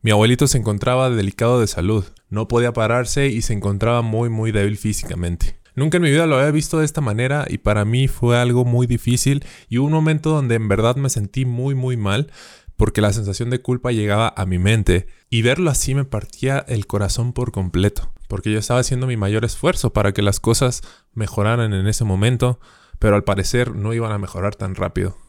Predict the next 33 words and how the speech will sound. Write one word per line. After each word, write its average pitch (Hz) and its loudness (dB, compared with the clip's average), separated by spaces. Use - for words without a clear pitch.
Es 127 0
ahí 139 2
cuando 123 0
no 120 -2
pude 135 0
más 135 0
y 113 -6
me 101 -4
quebré 107 0
por 113 -4
completo, 92 -4
pero 113 2
a 110 -2
pesar 135 -2
de 135 -2
eso 147 -2
yo 127 -2
confiaba 131 -2
en 107 -4
que 104 -2
la 98 0
situación 123 -10
iba 117 -4
a 87 -8
mejorar. 95 -10
¿Qué 170 0
onda, 185 2
gente? 175 2
¿Cómo 180 2
están? 170 0
Bienvenidos, 127 2
bienvenidos 110 -2
sean 113 -4